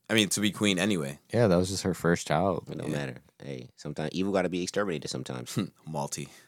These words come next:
Speaker 1: Malty and Melty.
Speaker 3: Yeah, I like how she was calling her Malty.
Speaker 1: Yeah.
Speaker 3: Malty balls.
Speaker 1: Yeah.
Speaker 2: Oh, man, love to see it. And, uh, I still wish that we found out exactly what it was that the king did.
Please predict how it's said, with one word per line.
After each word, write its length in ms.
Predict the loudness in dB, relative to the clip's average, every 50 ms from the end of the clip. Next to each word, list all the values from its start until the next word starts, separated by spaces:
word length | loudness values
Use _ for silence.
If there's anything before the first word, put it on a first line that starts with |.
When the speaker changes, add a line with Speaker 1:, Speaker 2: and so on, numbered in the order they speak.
| _ _ _ _ _ _ _ _ _ _ _ _ _ -4 -2
Speaker 1:
Malty 300 | 0 0 0 0 -2 0
and 100 | 0 2
Melty. 100 | 6 10
Speaker 3:
Yeah, 220 | 10 12 12 12 12
I 60 | 12
like 200 | 12 12 12 12
how 80 | 12 10
she 120 | 10 10 8
was 80 | 10
calling 180 | 12 12 12 12
her 80 | 12 8
Malty. 400 | 4 2 0 0 -2 -4 -6 -6 _ _ _ -14
Speaker 1:
Yeah. 180 | -14 -12 -12 -14 -18 _ _ _ _ -20 -20 -20 _ -20 -20 -18
Speaker 3:
Malty 200 | -16 -14 -12 -10
balls. 400 | -10 -10 -10 -12 -14 -16 -18 _ _ _ _ -14 -14 -12 -12 -12 -12 -12 -12 -12 -12 -14 -16 -16 -12 -12
Speaker 1:
Yeah. 140 | -12 -12 -12 -14 _ _ -20 -18 -18 -18 -16 -16 -18 -18 -20 _ _ _ 2
Speaker 2:
Oh, 100 | 4 6
man, 220 | 6 6 6 6 4
love 140 | 2 0 0
to 80 | -2
see 200 | 0 2 4 6
it. 180 | 4 4 2 0 0
And, 160 | 0 2 2
uh, 120 | 2 0 0 0 2 4
I 120 | 4 6
still 260 | 6 8 10 10 12
wish 160 | 10 10 8
that 140 | 8 8 6
we 100 | 6 4
found 260 | 4 6 6 6 6
out 100 | 6 4
exactly 540 | 4 4 2 4 6 6 6 6 4 2 0
what 140 | 2 2 0
it 80 | 0 0
was 220 | 0 -2 0 -2
that 120 | -2 -4 -6
the 60 | -8
king 260 | -4 -4 -4 -4 -4 -6
did. 200 | -10 -10 -12